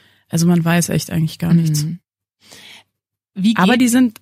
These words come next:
Speaker 1: ja, super interessant. Also ich meine, die können Sperma speichern über Monate zum Beispiel. Und einfach, wenn die Lust haben oder wenn die denken, es ist gut, dann legen die Eier.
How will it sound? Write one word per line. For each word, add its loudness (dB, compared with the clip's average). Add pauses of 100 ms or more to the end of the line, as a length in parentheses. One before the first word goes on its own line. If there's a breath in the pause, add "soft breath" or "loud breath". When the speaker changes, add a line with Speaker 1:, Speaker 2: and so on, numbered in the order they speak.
Speaker 1:
ja, -4
super -4
interessant. -2
Also -6
ich -6
meine, 2
die 0
können 0
Sperma 0
speichern -2
über 0
Monate 0
zum -6
Beispiel. -6 (680 soft breath)
Und 2
einfach, 0
wenn 2
die 0
Lust -4
haben -4
oder -4
wenn -2
die -2
denken, 0
es 0
ist 0
gut, -2
dann -2
legen 0
die -2
Eier. 0